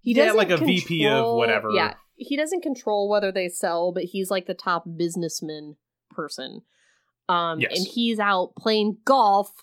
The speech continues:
Speaker 1: or whatever with,
Speaker 2: Like
Speaker 1: um,
Speaker 2: all those dicks
Speaker 1: yeah,
Speaker 2: do.
Speaker 1: I, God, golfers. Um, with, uh,
Speaker 2: <laughs>
Speaker 1: with
Speaker 2: I
Speaker 1: what's his
Speaker 2: totally
Speaker 1: face?
Speaker 2: agree, by the way.
Speaker 1: With, with what's his toes? Um, uh, Peter. And then
Speaker 2: Yeah.
Speaker 1: she realizes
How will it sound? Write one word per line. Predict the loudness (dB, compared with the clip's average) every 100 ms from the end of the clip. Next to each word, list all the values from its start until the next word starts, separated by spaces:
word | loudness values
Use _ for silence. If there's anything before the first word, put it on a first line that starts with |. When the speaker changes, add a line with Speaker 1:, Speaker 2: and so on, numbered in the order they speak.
| -4
Speaker 1:
or | -2 2
whatever | 2 4 2 0 -2 -4 _ _ _ _
with, | 0 2 0 -2 -6 2
Speaker 2:
Like | 4 6
Speaker 1:
um, |
Speaker 2:
all | 6 6
those | 4 0 -6
dicks | 2 4 4 0 -2
Speaker 1:
yeah, |
Speaker 2:
do. | -2 0
Speaker 1:
I, | 0 -4 -8
God, | -12 -12 -16 _ -20 _ _ _ 2
golfers. | 4 4 2 0 -2 -6 -12 -14 _ -2
Um, | 2 4 4 4 2 -2 -6 -10
with, | -2 -2 -2 -6 -4
uh, | 2 2 2 0 0
Speaker 2:
<laughs> | -2
Speaker 1:
with | -2 -2 -4
Speaker 2:
I | -6 -10 -14 -18 -16 -4
Speaker 1:
what's | 0 2
his | 4
Speaker 2:
totally | 2 4 0
Speaker 1:
face? | 0
Speaker 2:
agree, | 0 0
by | 0 -2
the | 0
way. | 4 4 2 _ -10
Speaker 1:
With, | -10 -10 -8
with | -6 -4
what's | -4 -4
his | -8 -10
toes? | -8 -6 -10 -14 -14
Um, | -12 -12 -16 -20 -12
uh, | -10 -10 -10 -14 -6
Peter. | -2 -2 -6 _ _ _ _ _ _ _ _ _ -6
And | -2
then | 0
Speaker 2:
Yeah. | -2
Speaker 1:
she | -2
realizes | -4 -4 -4 -8